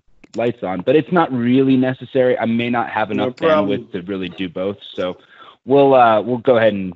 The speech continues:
Speaker 1: and cancel
Speaker 2: Mm-hmm.
Speaker 1: that portion of it, uh, and we'll just go on with the screen share here. So the first thing that you need to do when running a Hexagon arm inside of Design X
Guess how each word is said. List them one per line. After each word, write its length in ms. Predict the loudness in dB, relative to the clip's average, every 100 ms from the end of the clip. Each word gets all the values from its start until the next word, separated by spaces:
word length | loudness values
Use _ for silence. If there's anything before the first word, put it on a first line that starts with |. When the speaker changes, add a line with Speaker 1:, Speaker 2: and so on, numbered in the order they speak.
| _
Speaker 1:
and 300 | -12 -12 -12
cancel 400 | -10 -8 -8 -10
Speaker 2:
Mm-hmm. 80 | -10
Speaker 1:
that 260 | -8 -8 -10
portion 400 | -12 -12 -10 -10
of 100 | -8
it, 180 | -10 -12 _ _ _ _ _ _ _ _ _ -10
uh, 460 | -6 -6 -6 -10 -14 _ -16
and 180 | -12 -12
we'll 100 | -12
just 240 | -14 -10
go 160 | -8 -8
on 160 | -10
with 100 | -14
the 80 | -16
screen 320 | -16 -12 -10
share 260 | -10 -10 -12
here. 280 | -10 -12 -12 -2
So 240 | 2 2 -2 _ _ _ _ _ _ -6
the 160 | -4
first 280 | 0 2 2
thing 160 | 2 2
that 100 | 2
you 100 | 2
need 160 | 2 0
to 60 |
do 300 | -2 0 0
when 280 | 0 -2 -2
running 380 | -2 -2 -2 -2
a 260 | -2 -4 -4
Hexagon 520 | -6 -10 -12 -10 -8
arm 280 | -6 -8 -8
inside 380 | -12 -10 -8 -8
of 100 | -12
Design 340 | -14 -12 -12
X 260 | -14 -16